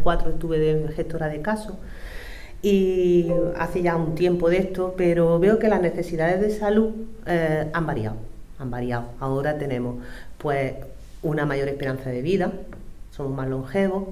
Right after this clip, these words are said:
y eso, pues, significa un incremento en la cronicidad.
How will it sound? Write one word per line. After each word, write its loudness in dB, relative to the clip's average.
y -2
eso, -4
pues, -2
significa -2
un 0
incremento -2
en -6
la -2
cronicidad. -4